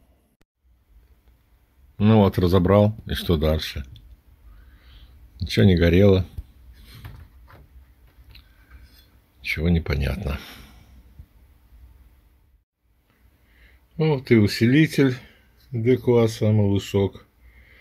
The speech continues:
Померяем щас конденсаторы ему стандартно.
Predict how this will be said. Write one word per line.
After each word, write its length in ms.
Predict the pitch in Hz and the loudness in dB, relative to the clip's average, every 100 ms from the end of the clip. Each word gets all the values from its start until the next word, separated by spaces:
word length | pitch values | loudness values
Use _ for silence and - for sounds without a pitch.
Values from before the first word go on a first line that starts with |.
| _ - _ _ - | _ -20 _ _ -8
Померяем 480 | 123 120 107 90 82 | -4 0 2 2 -2
щас 200 | - 78 | -6 -12
конденсаторы 680 | - 87 92 151 156 139 120 | -6 -4 -2 -2 -2 -2 0
ему 320 | 110 104 101 | 0 0 -4
стандартно. 800 | - - 95 87 90 90 90 80 | -6 -6 -4 0 -2 -2 -8 -8